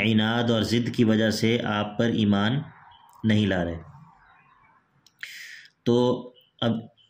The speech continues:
चूँकि इनका कुफ्र इनादी है तो उसके नतीजे में इनके लिए सज़ा ये है कि अल्लाह ताला इनको मुस्तकिल ईमान से महरूम रखेगा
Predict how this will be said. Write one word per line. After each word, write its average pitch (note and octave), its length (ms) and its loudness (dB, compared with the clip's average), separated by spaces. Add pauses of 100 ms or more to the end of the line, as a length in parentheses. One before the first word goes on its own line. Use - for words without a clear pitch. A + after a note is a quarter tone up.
चूँकि C3+ 480 2 (160)
इनका C#3+ 340 2
कुफ्र C3 320 0 (100)
इनादी A#2+ 540 2
है B2 320 4
तो C3 120 0
उसके C3 340 0
नतीजे A#2+ 560 2
में B2 400 0 (800)
इनके B2+ 280 0
लिए B2+ 240 6
सज़ा A#2 420 0
ये B2 240 4
है A#2 260 2
कि B2 320 0
अल्लाह A#2+ 260 2
ताला B2 340 0
इनको A#2+ 320 0
मुस्तकिल C3 540 0
ईमान A2+ 380 2
से A#2 160 0
महरूम G#2+ 400 2
रखेगा F#2+ 420 -4